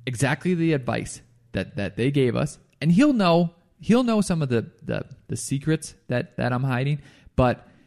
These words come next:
the personal conversations, he'll actually know some of the strengths of the deal because I literally, like, open the curtains and say, "Do you see how we're getting all this money? You know, and do you see how that actually protects you, the banker, and whoever does the hard money, that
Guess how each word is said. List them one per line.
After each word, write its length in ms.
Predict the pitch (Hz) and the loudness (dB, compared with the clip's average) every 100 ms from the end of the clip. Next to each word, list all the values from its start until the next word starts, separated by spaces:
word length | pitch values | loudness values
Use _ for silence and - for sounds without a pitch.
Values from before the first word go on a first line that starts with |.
| _ _ - 151 | _ _ -18 -4
the 120 | 123 | -2
personal 440 | - 170 170 180 | 2 2 2 2
conversations, 680 | 156 151 131 135 135 143 - | 0 -2 -2 0 0 -2 -2
he'll 200 | 156 151 | 2 2
actually 260 | 156 - 139 | 2 0 -2
know 220 | 120 117 | 0 0
some 200 | 131 113 | -2 -4
of 60 | |
the 100 | 107 | -6
strengths 640 | - - - 113 113 117 123 | -8 -10 -6 -4 -2 -4 -6
of 100 | 107 | -4
the 80 | |
deal 440 | 98 117 113 87 - | -4 -2 -2 -2 -2
because 300 | - 117 123 | -2 0 -2
I 120 | 117 120 | 0 0
literally, 580 | 117 120 143 147 147 | 0 2 4 4 2
like, 320 | 127 113 104 - _ _ _ _ _ _ | 0 -2 -4 -14 _ _ _ _ _ _
open 320 | 135 143 151 135 | 0 2 2 -2
the 80 | |
curtains 460 | 117 123 127 117 107 | -4 -4 -6 -6 -8
and 160 | 101 107 | -8 -6
say, 160 | 104 | -6
"Do 160 | 107 131 | -6 -4
you 80 | 160 | -4
see 240 | - 143 | -4 -4
how 160 | 165 160 | -2 -2
we're 140 | 135 | -2
getting 380 | 131 117 120 127 | -4 -4 -4 -4
all 160 | 120 123 | -4 -2
this 200 | 113 - | -4 -4
money? 360 | 107 117 139 - _ _ _ | -4 -4 -4 -8 _ _ _
You 100 | 117 | -2
know, 100 | 110 | 0
and 80 | 110 | 0
do 80 | 120 | -2
you 40 | |
see 240 | 117 120 127 | -4 -2 -2
how 180 | 117 | 0
that 240 | 113 104 98 | 0 0 -2
actually 440 | 104 107 - 120 113 - - | -4 -6 -4 -4 -4 -4 0
protects 520 | 139 - 110 - - _ - | 0 -2 -10 -10 -14 _ -12
you, 320 | 107 110 117 | -6 -2 0
the 120 | 117 | -2
banker, 560 | - 95 107 117 139 - _ _ - | -4 -6 -4 -4 -6 -8 _ _ -10
and 340 | 117 120 131 | -4 -2 -2
whoever 460 | 127 120 117 107 110 | -2 0 0 2 0
does 240 | 104 104 | 0 -2
the 80 | 107 | -4
hard 240 | 107 101 107 | -4 -2 0
money, 220 | 113 120 | 0 0
that 200 | 92 | -4